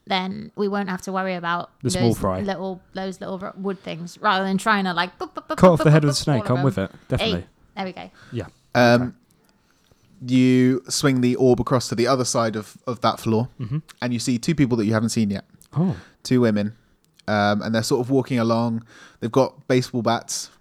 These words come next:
Speaker 3: and they're wearing sort of, like, mirrored green costumes, um, with, like, hints of red around
Speaker 2: Okay,
Speaker 3: them.
Speaker 2: we got two baubles
Speaker 3: Um,
Speaker 2: coming down.
Speaker 3: and they are, uh, they're, like I said, they've, they've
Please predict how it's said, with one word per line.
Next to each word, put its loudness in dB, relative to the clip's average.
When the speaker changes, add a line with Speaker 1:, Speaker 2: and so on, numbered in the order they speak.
Speaker 3:
and -6
they're 0
wearing 4
sort -8
of, -4
like, -2
mirrored -2
green -2
costumes, -6
um, 0
with, -4
like, -4
hints -8
of -6
red 0
around 4
Speaker 2:
Okay, 6
Speaker 3:
them. 0
Speaker 2:
we 6
got 4
two 4
baubles 6
Speaker 3:
Um, 4
Speaker 2:
coming 10
down. 8
Speaker 3:
and 0
they 2
are, 2
uh, 2
they're, 0
like 0
I -14
said, -4
they've, -8
they've -8